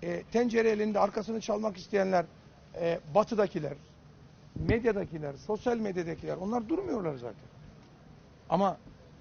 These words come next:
ya burada işini yapan, işini yapmaya çalışan, burada vatandaşın, insanların gözündeki bu durgunluğu, gri bakışı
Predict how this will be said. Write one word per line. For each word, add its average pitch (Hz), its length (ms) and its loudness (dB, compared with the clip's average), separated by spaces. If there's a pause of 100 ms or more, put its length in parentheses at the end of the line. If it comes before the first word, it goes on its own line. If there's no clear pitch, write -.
ya 113 140 -10
burada 180 180 -4
işini 180 340 -2
yapan, 220 280 0
işini 196 300 -4
yapmaya 220 340 0
çalışan, 156 440 -6 (420)
burada 190 200 2
vatandaşın, 208 600 2
insanların 214 720 2
gözündeki 180 680 0 (640)
bu 165 220 -4
durgunluğu, 208 640 4 (840)
gri 269 320 4
bakışı 196 320 0